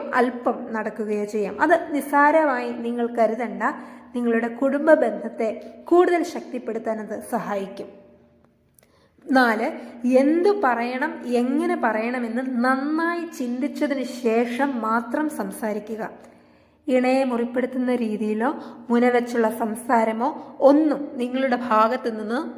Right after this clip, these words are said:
ഉണ്ടാവാതിരിക്കാൻ നിങ്ങൾ പ്രത്യേകം ശ്രദ്ധിക്കണം. വികാരങ്ങൾ വ്രണപ്പെടുത്തിയിരിക്കുന്ന ഇണയെ സ്വാന്തനിപ്പിക്കുന്ന വിധത്തിൽ സംസാരിക്കാൻ ശ്രമിക്കാവുന്നതാണ്. സമാധാനത്തോടും താഴ്മയോടും കൂടി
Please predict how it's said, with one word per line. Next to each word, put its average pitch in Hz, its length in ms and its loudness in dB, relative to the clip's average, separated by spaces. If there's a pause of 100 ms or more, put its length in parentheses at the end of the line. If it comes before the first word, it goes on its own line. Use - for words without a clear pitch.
ഉണ്ടാവാതിരിക്കാൻ 233 1000 2
നിങ്ങൾ 220 240 -4
പ്രത്യേകം 226 680 -6
ശ്രദ്ധിക്കണം. 202 600 -8 (920)
വികാരങ്ങൾ 294 680 4 (180)
വ്രണപ്പെടുത്തിയിരിക്കുന്ന 240 1160 0 (180)
ഇണയെ 214 400 -2 (440)
സ്വാന്തനിപ്പിക്കുന്ന 262 1080 0
വിധത്തിൽ 226 400 -4
സംസാരിക്കാൻ 233 840 -4 (100)
ശ്രമിക്കാവുന്നതാണ്. 202 920 -4 (1160)
സമാധാനത്തോടും 254 1160 -2 (200)
താഴ്മയോടും 262 800 2
കൂടി 226 340 -4